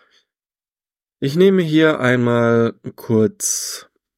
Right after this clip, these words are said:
Edison als Beispiel. Es gibt diese Geschichte von Edison, wie seine Werkstatt, sein Labor, nenn's wie du willst, abbrennt. Und auf die Frage,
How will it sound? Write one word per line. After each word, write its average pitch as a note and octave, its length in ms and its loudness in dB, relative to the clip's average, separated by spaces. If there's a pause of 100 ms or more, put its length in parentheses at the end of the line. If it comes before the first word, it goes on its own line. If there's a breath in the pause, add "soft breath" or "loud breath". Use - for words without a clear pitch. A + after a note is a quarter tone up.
(340)
Edison G#2+ 640 -2 (120)
als G#2 200 -4
Beispiel. - 640 -6 (1160 loud breath)
Es C#3 160 0
gibt G3+ 200 -6
diese C#3 640 0 (240)
Geschichte D3+ 640 -4
von B2+ 160 -4
Edison, A#2+ 680 -2
wie A2 300 -2
seine G2 920 -2
Werkstatt, B2+ 800 -2
sein G#2+ 240 -2
Labor, E3+ 580 -2
nenn's A2 400 -4
wie G2+ 80 -8
du F#2 100 -8
willst, G3 580 -2
abbrennt. G3 600 -4 (920 loud breath)
Und C#3+ 540 0 (560)
auf C3 220 -2
die A#2+ 140 -10
Frage, D3 920 -4